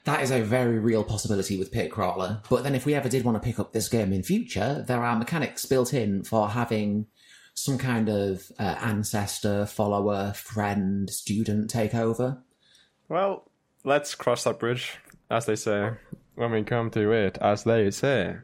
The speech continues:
Speaker 1: So, do you remember what your quest was?
Speaker 2: No. Well, okay, you told me beforehand. It's, I have to go and take
Speaker 1: Yes, <laughs> Salivo is the magic chef wizard.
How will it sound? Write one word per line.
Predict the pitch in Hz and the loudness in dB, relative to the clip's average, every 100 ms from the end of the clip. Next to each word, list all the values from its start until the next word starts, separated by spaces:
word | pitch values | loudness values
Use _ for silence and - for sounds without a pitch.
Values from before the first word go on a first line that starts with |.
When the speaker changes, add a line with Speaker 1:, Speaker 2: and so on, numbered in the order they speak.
| - - | -20 -18
Speaker 1:
So, | - 151 120 | -6 -2 -2
do | 113 | -2
you | 131 127 | -2 0
remember | 135 143 139 | 0 2 2
what | 135 | 2
your | 104 | 0
quest | - 90 - | 0 -4 -4
was? | - - - - - - | -12 -10 -10 -10 -14 -6
Speaker 2:
No. | 147 170 196 - _ _ - | 4 4 4 -2 _ _ -4
Well, | 175 175 185 - | 4 6 6 4
okay, | 139 107 95 | 2 4 2
you | 120 | -2
told | 123 131 | 0 2
me | 127 | 2
beforehand. | 113 120 127 131 131 | 2 2 2 0 -2
It's, | 127 123 - - _ _ _ 123 | -2 -4 -4 -8 _ _ _ -4
I | |
have | 131 135 | -2 -4
to | 147 | -2
go | 135 139 151 165 | 2 2 2 0
and | 127 120 | -2 -4
take | - 135 147 - _ _ _ _ _ _ _ _ _ _ - | -2 0 0 -6 _ _ _ _ _ _ _ _ _ _ -2
Speaker 1:
Yes, | 120 135 - | 2 2 0
<laughs> | - 208 | -4 0
Salivo | 208 180 170 151 | 2 2 0 0
is | 143 139 123 113 110 | 0 0 0 -2 0
the | 123 | 0
magic | 120 117 110 - | 0 -2 -4 -6
chef | - 110 110 - | -2 -2 -2 -2
wizard. | 104 87 85 | -4 -2 -6